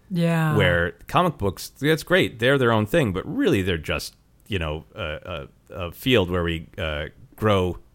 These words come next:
Speaker 2: the movie crops that we <laughs> harvest, <laughs> you know?
Speaker 1: <laughs>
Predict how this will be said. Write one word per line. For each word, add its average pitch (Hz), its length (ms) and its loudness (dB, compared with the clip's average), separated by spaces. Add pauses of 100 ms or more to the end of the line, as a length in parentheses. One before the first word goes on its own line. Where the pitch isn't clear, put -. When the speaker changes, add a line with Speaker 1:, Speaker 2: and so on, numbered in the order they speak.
(120)
Speaker 2:
the 90 340 -4
movie 117 320 2
crops - 360 -2
that 107 120 -2
we 98 100 -6
<laughs> - 100 2
harvest, - 460 -2 (360)
<laughs> - 360 -16
you 113 100 2
know? 101 280 2
Speaker 1:
<laughs> - 40 -20